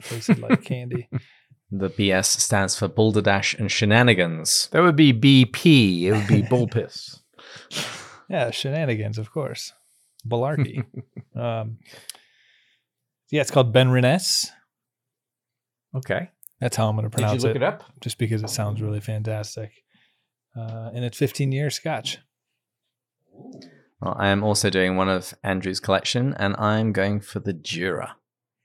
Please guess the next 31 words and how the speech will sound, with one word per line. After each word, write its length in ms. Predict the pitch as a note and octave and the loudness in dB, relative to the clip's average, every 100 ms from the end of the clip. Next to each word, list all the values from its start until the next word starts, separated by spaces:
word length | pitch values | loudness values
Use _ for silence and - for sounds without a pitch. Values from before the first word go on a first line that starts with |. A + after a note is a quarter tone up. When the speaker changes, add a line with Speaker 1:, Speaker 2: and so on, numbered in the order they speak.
| _ _ _ | _ _ _
Speaker 1:
Oh. 40 | - - - - - - - - | -14 -12 -12 -14 -14 -16 -20 -16
Speaker 2:
All 240 | A2 C#3+ - | -12 -12 -12
right. 500 | D#2 G#2 - - - _ _ _ _ _ _ _ _ _ | -10 -10 -12 -20 -20 _ _ _ _ _ _ _ _ _
I'm 120 | B2 A2 | -8 -6
gonna 240 | F2+ F2+ | -8 -10
see 300 | - - B2 | -12 -6 -4
if 100 | G2+ | -4
there 160 | - F#2 | -2 -2
is 260 | E2+ G2+ G2 | 0 -2 -2
an 160 | F#2 F#2 | -4 -8
entry 320 | F#2 - G2 | -12 -8 -8
for 180 | - F2 | -6 -6
Ben 260 | E2+ E2+ | -6 -6
Rinnes. 720 | F2 F#2 F#2 - - - - _ _ _ _ _ _ _ _ _ _ - | -4 -2 -4 -6 -10 -12 -16 _ _ _ _ _ _ _ _ _ _ -14
Speaker 1:
Mm. 480 | F#2 - F2 F2 - | -8 -6 -8 -12 -16
Speaker 2:
Uh, 140 | - - | -18 -10
Speaker 1:
Ben 320 | A#2+ A#2+ A#2+ | -4 0 0
Rinnes. 380 | A#2+ A2+ A2+ - | -2 -2 -6 -4
Speaker 2:
ooh, 300 | C#3+ B3 G#3 | 0 2 4
Ben 180 | A2 A#2 | 6 6
Rinnes. 580 | B2 A#3 - - - - _ _ _ | 6 6 2 -2 -8 -10 _ _ _
House 240 | - C3+ C3+ | 2 4 4
style 400 | - B2 B2+ A#2+ | 2 4 6 6
is 120 | G#2 | 4
big, 380 | D#2+ A2 B2+ C3+ | 4 2 2 -4
creamy, 400 | - A2+ A2+ C3 | 0 4 6 4
smoky, 500 | B2 - G2+ G2+ C#3 | 4 4 4 4 0
flavorful, 720 | A#2+ G#2 G2+ B2 A#2 E2+ F3 _ - - _ | 0 2 4 4 0 0 -2 _ -20 -20 _
restorative 680 | - - - G#2+ C3 - C3 | -6 -6 0 2 4 2 0
after 360 | A2+ A#2 - E2 | 0 0 0 -4
dinner. 420 | E2+ G#2 G3+ | -2 -2 -4